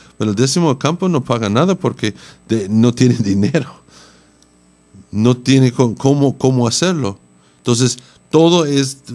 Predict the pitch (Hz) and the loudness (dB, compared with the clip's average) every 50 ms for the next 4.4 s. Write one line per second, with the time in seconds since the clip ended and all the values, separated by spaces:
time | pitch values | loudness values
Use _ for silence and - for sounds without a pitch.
0 | 113 - - 160 175 180 175 139 - - - _ _ 190 190 208 202 185 156 139 | -10 -4 -2 -2 -2 -2 -2 -4 -6 -8 -10 _ _ 0 2 2 2 2 2 2
1 | 135 135 131 131 131 127 131 - 120 117 113 - - 127 123 123 123 120 - 113 | 0 0 0 0 -2 -4 -4 -4 -4 -4 -4 -4 -4 -4 -2 -2 -4 -4 -6 -6
2 | - - 127 120 120 117 113 110 - - 165 165 - 147 135 131 - - - - | -6 -4 -4 -2 -2 -2 -4 -4 -4 -4 -4 -4 -2 -4 -4 -4 -6 -12 -20 -20
3 | - - _ _ _ - 123 123 117 113 120 107 110 117 113 107 107 104 107 104 | -20 -20 _ _ _ 0 2 2 2 0 0 -2 -2 -2 0 0 0 -2 -2 -4
4 | - - 135 139 143 147 143 131 | -4 -2 0 0 0 -2 -4 -10